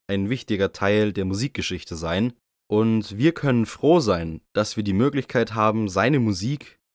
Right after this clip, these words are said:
sowohl solo als auch gemeinsam mit den Beatles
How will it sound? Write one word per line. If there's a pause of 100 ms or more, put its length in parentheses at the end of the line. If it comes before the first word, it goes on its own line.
(120)
sowohl
solo
als
auch
gemeinsam
mit
den
Beatles